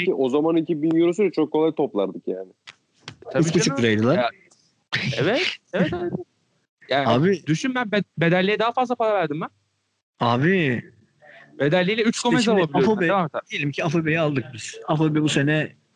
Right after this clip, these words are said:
Speaker 3: yirmi beş yirmi altı gol attı. Tuttu. E abi sezon sonu sözleşmesi bitiyor. Kendi takımında da bitiyor. Sözleşmesi bitmiş oyuncu nasıl tutacaksın sen takımında? Bonservisiyle alıp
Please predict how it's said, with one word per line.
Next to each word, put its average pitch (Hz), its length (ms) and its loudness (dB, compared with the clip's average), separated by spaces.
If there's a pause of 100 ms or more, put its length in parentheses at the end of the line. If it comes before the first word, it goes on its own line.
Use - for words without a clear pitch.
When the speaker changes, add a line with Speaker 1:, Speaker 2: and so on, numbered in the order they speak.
(140)
Speaker 3:
yirmi 170 280 4
beş 151 200 2
yirmi 151 160 2
altı 135 180 0
gol 120 120 2
attı. 139 480 0 (280)
Tuttu. 131 520 0 (1080)
E - 40 2
abi 127 240 2
sezon 151 260 4
sonu 165 200 0
sözleşmesi 151 540 2
bitiyor. 175 220 0
Kendi 156 220 2
takımında 165 380 2
da 143 120 0
bitiyor. 139 340 -2 (280)
Sözleşmesi 147 680 0
bitmiş 214 320 -2
oyuncu 151 300 2
nasıl 131 160 0
tutacaksın 120 400 -2
sen 113 200 -4
takımında? 113 560 -2 (420)
Bonservisiyle 139 760 2 (320)
alıp 135 400 0